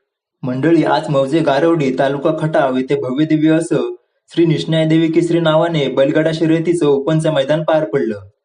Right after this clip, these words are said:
या मैदानामध्ये आपले लाडके विठ्ठल नाना बुतकर यांचा तेजाबाई देखील पळण्यासाठी आला होता. मंडळी, आजच्या या गारवडी मैदानामध्ये तेजाबाईचा पहिरा होता, तो म्हणजेच प्रदीप अण्णा सुर्वे कराड, शरद कडबाने मोहसिन्नर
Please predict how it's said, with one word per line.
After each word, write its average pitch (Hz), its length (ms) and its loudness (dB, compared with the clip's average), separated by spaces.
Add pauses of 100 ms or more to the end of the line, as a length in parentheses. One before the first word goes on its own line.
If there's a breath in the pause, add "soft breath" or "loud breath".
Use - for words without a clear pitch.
(240)
या 135 180 0
मैदानामध्ये 170 600 0
आपले 127 400 2
लाडके 156 380 0
विठ्ठल 135 320 -2
नाना 165 200 0
बुतकर 156 520 0
यांचा 135 240 -2
तेजाबाई 160 480 0
देखील 170 380 0
पळण्यासाठी 147 460 -2
आला 156 200 2
होता. 113 360 -6 (520)
मंडळी, 156 320 0
आजच्या 160 300 0
या 180 60 0
गारवडी 165 380 2
मैदानामध्ये 175 720 0
तेजाबाईचा 160 520 0
पहिरा 175 260 0
होता, 170 220 -2
तो 170 180 -2
म्हणजेच 156 500 -2 (400)
प्रदीप 156 320 0
अण्णा 175 200 -2
सुर्वे 170 280 0
कराड, 156 520 0
शरद 165 360 0
कडबाने 175 420 0
मोहसिन्नर 165 760 0